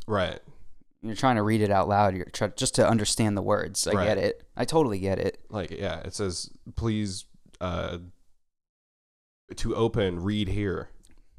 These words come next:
Speaker 2: Yeah, and that's, you,
Speaker 1: I, I
Speaker 2: you,
Speaker 1: mean,
Speaker 2: you followed the
Speaker 1: I thought it was, like,
Speaker 2: instructions.
Speaker 1: yeah, like, you,
Speaker 2: What else?
Speaker 1: why wouldn't I follow the
Speaker 2: Yeah.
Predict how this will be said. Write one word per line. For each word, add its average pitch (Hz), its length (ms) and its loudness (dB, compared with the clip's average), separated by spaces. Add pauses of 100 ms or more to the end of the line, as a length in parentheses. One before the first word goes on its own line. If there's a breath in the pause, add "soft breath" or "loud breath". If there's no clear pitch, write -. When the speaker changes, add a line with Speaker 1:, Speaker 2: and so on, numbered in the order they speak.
(120)
Speaker 2:
Yeah, 107 140 -2
and 92 120 -8
that's, - 160 -10 (220)
you, 85 180 -12
Speaker 1:
I, - 40 -8 (120)
I - 40 -4
Speaker 2:
you, 98 40 0
Speaker 1:
mean, 98 220 4
Speaker 2:
you 92 80 2
followed 107 340 6
the 113 80 4
Speaker 1:
I 110 60 6
thought 110 80 6
it - 40 8
was, 151 140 6
like, 98 80 4
Speaker 2:
instructions. - 380 0
Speaker 1:
yeah, 101 240 -2 (260)
like, 90 220 -8
you, 92 100 -2
Speaker 2:
What 107 140 6
else? 120 180 6
Speaker 1:
why 95 140 2
wouldn't 107 260 2
I 90 80 0
follow 87 260 -2
the 85 80 -4
Speaker 2:
Yeah. 80 40 -6